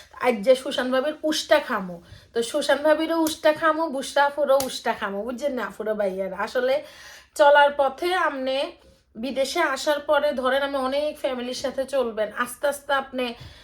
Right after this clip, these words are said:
মানুষ চিনবেন, কে আপনাকে পছন্দ করে, কে আপনাকে পছন্দ করে না,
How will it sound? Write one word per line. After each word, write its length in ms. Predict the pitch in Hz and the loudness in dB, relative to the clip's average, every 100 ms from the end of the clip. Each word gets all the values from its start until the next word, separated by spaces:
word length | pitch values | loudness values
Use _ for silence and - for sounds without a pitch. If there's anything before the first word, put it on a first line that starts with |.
| _ | _
মানুষ 400 | 226 240 269 - | -2 0 -2 -4
চিনবেন, 480 | - 285 254 240 247 | -6 -4 0 0 0
কে 200 | 247 240 | 0 0
আপনাকে 400 | 233 233 226 269 262 | 0 -2 -4 -4 -4
পছন্দ 480 | 233 - 254 254 | -6 -4 0 2
করে, 340 | 254 240 220 220 | 2 2 0 -2
কে 180 | 226 226 | -2 -2
আপনাকে 360 | 214 233 262 | -2 -6 -6
পছন্দ 480 | - 214 - 254 254 | -4 -6 -4 -2 -2
করে 320 | 247 226 208 | -2 -2 -2
না, 200 | 202 202 | -2 -4